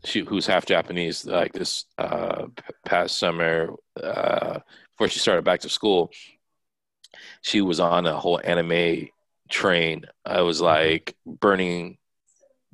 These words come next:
Speaker 1: the, <laughs> she's over here. She's like, "I still am." <laughs>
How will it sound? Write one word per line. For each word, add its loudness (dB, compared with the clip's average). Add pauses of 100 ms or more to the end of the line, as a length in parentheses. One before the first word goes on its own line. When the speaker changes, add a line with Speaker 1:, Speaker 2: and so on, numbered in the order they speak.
(120)
Speaker 1:
the, 2 (420)
<laughs> -8 (380)
she's 4
over 6
here. 4
She's 0
like, 4
"I 4
still 2
am." 2 (200)
<laughs> 2